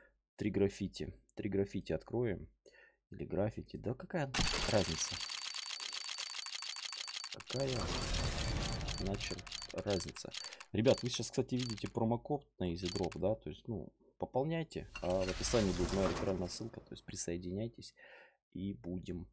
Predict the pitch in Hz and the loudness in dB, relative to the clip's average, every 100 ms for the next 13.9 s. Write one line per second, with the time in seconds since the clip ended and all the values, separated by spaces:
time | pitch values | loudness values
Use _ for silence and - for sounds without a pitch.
0 | - 85 85 95 85 92 _ _ _ _ | -12 -10 -8 -4 -6 -8 _ _ _ _
1 | _ _ _ _ _ _ - - 78 90 | _ _ _ _ _ _ -8 -6 -4 -2
2 | 90 87 85 87 92 92 - _ _ - | -2 -2 0 -2 -2 -6 -8 _ _ -20
3 | - - _ _ _ _ _ _ _ - | -20 -20 _ _ _ _ _ _ _ -2
4 | 82 - 95 98 101 - 95 101 110 127 | -2 0 0 4 4 2 -2 6 8 8
5 | - - - - 87 101 - _ - 85 | 6 2 -4 -8 0 2 0 _ -2 -2
6 | - 98 95 78 _ _ _ _ _ _ | 0 2 2 0 _ _ _ _ _ _
7 | _ _ _ - 98 95 98 - 95 - | _ _ _ -8 -4 -4 -2 -2 -2 0
8 | 90 90 - - - - - 95 - - | -2 -2 -4 -6 -6 -6 -4 -4 -4 -2
9 | 98 95 87 87 87 92 92 - 110 95 | 0 0 0 0 -2 -4 -6 -2 2 2
10 | 85 85 - - - - - - _ - | 2 0 -2 -12 -20 -20 -20 -20 _ -12
11 | 90 90 101 98 - 101 92 87 90 92 | -8 -4 -2 -2 -2 -4 -2 2 2 0
12 | 95 - _ - - _ - _ - 101 | -4 -10 _ -20 -20 _ -20 _ -2 0
13 | 92 - - 101 104 123 - - - | 0 -6 -8 -4 -2 -4 -8 -20 -20